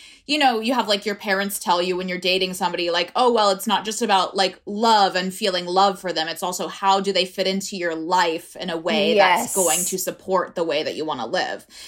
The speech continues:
Speaker 1: And
Speaker 2: Yeah.
Speaker 1: Teresa is that for Gary so much more than Leslie is.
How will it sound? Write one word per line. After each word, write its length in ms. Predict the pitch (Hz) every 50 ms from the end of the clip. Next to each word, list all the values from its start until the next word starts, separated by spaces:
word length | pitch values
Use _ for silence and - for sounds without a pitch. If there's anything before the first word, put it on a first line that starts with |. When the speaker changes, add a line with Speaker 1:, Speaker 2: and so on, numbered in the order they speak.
| - -
Speaker 1:
And 160 | - 202 226
Speaker 2:
Yeah. 180 | 202 - 226 202
Speaker 1:
Teresa 540 | 190 226 233 240 240 - 247 208 196 - - 202
is 180 | 202 202 196
that 360 | - 196 196 190 180 - - - -
for 320 | - 202 196 190 185 185 190
Gary 380 | 185 196 190 175 175 180 175
so 460 | 175 - - - - 208 190 185 185 175
much 200 | 180 175 - -
more 220 | 185 160 156 156
than 180 | 151 143 151 165
Leslie 520 | 170 170 165 165 156 - 139 120 110 104
is. 440 | 95 78 107 - - - - -